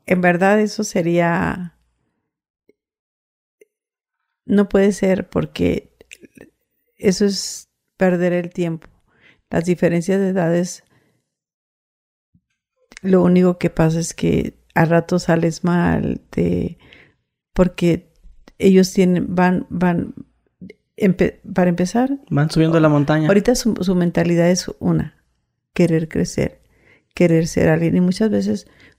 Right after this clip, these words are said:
Speaker 1: por querer ser alguien, se equivocan y hacen, cuando estás joven, ha-, haces muchas tonterías por querer llegar a ser alguien,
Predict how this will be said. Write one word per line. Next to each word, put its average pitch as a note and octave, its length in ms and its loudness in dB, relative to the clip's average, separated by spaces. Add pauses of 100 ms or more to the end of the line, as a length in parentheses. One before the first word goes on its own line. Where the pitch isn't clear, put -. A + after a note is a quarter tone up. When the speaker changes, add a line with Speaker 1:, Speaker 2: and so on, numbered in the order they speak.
Speaker 1:
por F3 180 0
querer F3+ 280 2
ser G3 200 0
alguien, F#3+ 540 0
se - 160 -4
equivocan E3+ 800 -2 (520)
y F#3 200 0
hacen, E3+ 440 -2 (240)
cuando F3 180 4
estás F3+ 220 0
joven, G3 300 -2
ha-, F#3 60 2 (100)
haces F#3 260 0
muchas F#3+ 380 -2
tonterías F3 680 -2 (1300)
por E3+ 200 2
querer D#3+ 280 2
llegar D#3+ 280 2
a D#3 60 2
ser D#3+ 200 0
alguien, D#3+ 420 -2